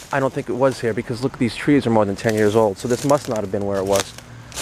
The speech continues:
I wish I could remember where it was. I'll have to find it for you someday. But anyway, I'm not sure what's up with those steps. Maybe back when it was an actual mill over here instead of what they've converted it into now, which is like,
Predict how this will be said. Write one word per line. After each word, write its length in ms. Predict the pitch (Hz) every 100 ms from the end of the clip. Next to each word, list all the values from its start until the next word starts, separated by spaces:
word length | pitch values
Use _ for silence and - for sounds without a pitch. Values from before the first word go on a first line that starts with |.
| - - 127
I 40 |
wish 200 | 143 185
I 80 | 180
could 100 | 165
remember 200 | 156 139
where 180 | 123 120
it 60 |
was. 300 | 110 107 101
I'll 60 | 123
have 140 | 131
to 60 | 135
find 260 | - 131
it 60 | 120
for 180 | - 113
you 80 | 110
someday. 360 | 123 113 110
But 200 | 110 123 - - - - - - - - - -
anyway, 280 | 147 131 123
I'm 100 | 139
not 140 | 165
sure 160 | - 170
what's 180 | 156 160
up 120 | 151
with 80 | 135
those 140 | 123
steps. 420 | - 143 143 - - - - - - - - - -
Maybe 180 | 139 127
back 300 | 123 139 131
when 220 | 127 117 107 - - - - - - - - - - - -
it 60 | 131
was 160 | 135 120
an 140 | 123
actual 500 | - 131 - 131 117 107 - - - - - - - - - - -
mill 260 | 131 143
over 220 | 127 104 104
here 260 | 113 110 - - - -
instead 300 | 117 - 131
of 100 | 120 - - - - - -
what 140 | 131
they've 160 | 127 -
converted 400 | 120 117 139 120
it 80 | 113
into 340 | 113 78 120
now, 280 | 113 123 117
which 200 | 110 90
is 200 | 104 -
like, 160 | 107